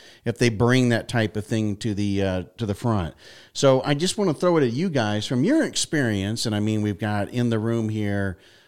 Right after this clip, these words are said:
somewhere in the neighborhood of fifty-something years worth of Army experience in different periods of the Army. But, uh, what, what did you guys find? And then also think about that, too, out here in the private sector, 'cause we've all made the transition. So,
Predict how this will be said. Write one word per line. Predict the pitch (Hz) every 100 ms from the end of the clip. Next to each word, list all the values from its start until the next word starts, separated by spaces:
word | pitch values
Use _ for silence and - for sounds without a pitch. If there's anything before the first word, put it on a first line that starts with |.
| -
somewhere | - 131 123 120
in | 107
the | 107
neighborhood | 117 104 101 107
of | 90
fifty-something | - 139 131 117 107 131 117 113 104
years | 113 113 101
worth | 107
of | 90
Army | 104 110 98
experience | 90 - 123 123 110 92 90 -
in | 92
different | 85 113 104 69
periods | - 131 107 92 87
of | 85
the | 95
Army. | 101 123 92 87 - - - _ -
But, | 117 110 -
uh, | 120 117 113 113 -
what, | 90 92 - 123 185 -
what | - 139 190 214
did | 170
you | 196
guys | 190 127 - -
find? | 107 90 90
And | 117 123
then | 123 123 -
also | 127 175 - 170 147 143 87 90 120
think | 175 180
about | 165 147 151
that, | 139 -
too, | 160 147
out | 117 117
here | 127
in | 117
the | 104
private | - 120 98 -
sector, | 131 127 90
'cause | - 87
we've | 95 90
all | 113 113
made | 104 107
the | 92
transition. | 113 104 87 98 110 - 60 -
So, | - 113 104 101 101 95